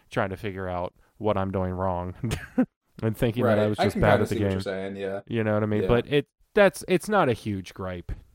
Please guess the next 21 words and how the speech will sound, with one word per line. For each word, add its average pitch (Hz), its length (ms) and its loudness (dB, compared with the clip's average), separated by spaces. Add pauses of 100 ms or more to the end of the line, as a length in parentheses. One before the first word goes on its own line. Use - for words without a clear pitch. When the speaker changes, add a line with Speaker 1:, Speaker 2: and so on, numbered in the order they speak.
Speaker 1:
It's, 107 400 -2
um, 95 380 0 (300)
it's 107 180 -2
pretty 110 280 -2
small. 87 420 -6 (340)
It's - 160 -6
not 92 140 -2
a 87 40 -6
huge 87 320 -6
deal. 87 300 -6 (140)
Um, 92 380 -6 (340)
other 135 240 4
than 101 100 -2
that, 123 220 2
I, 95 200 2
I 98 200 -4
very 98 200 -4
much 113 220 -6
enjoyed 110 240 -4
the 98 80 -8
game. 131 300 -4